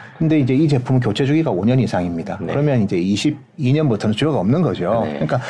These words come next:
Speaker 1: 그게 많이 포진돼 있는
Speaker 2: 음.
Speaker 1: 인텔 에이엠디는 올해 실적은 안 좋을 건데
Speaker 2: 음.
Speaker 1: 에이엠디는 그나마 나은 게 이제 서버 씨피유에서 점유율이 많이 올라오고
Speaker 2: 음.
Speaker 1: 있어요. 그래서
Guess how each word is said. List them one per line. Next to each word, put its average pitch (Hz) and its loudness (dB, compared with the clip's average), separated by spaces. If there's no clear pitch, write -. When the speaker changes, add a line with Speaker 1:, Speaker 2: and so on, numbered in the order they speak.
Speaker 1:
그게 196 0
많이 127 2
포진돼 151 2
있는 131 2
Speaker 2:
음. 123 2
Speaker 1:
인텔 170 2
에이엠디는 120 2
올해 113 2
실적은 165 0
안 104 -4
좋을 123 0
건데 98 -2
Speaker 2:
음. - -4
Speaker 1:
에이엠디는 196 2
그나마 139 0
나은 110 2
게 117 0
이제 98 -2
서버 214 0
씨피유에서 131 0
점유율이 110 0
많이 87 -2
올라오고 90 0
Speaker 2:
음. 80 0
Speaker 1:
있어요. 78 -2
그래서 107 -6